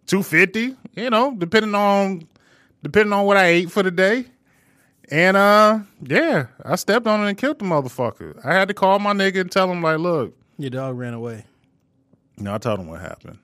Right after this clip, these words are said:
Speaker 2: No, your dog ran away.
Speaker 1: I told, now, we told his wife something different, but I told him what happened.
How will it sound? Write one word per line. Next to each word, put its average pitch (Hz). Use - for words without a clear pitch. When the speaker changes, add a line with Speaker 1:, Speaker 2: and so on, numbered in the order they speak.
Speaker 2:
No, 117
your 127
dog 120
ran 110
away. 104
Speaker 1:
I 113
told, 113
now, 113
we 135
told 131
his 113
wife 110
something 110
different, 95
but 117
I 139
told 135
him 135
what 107
happened. 95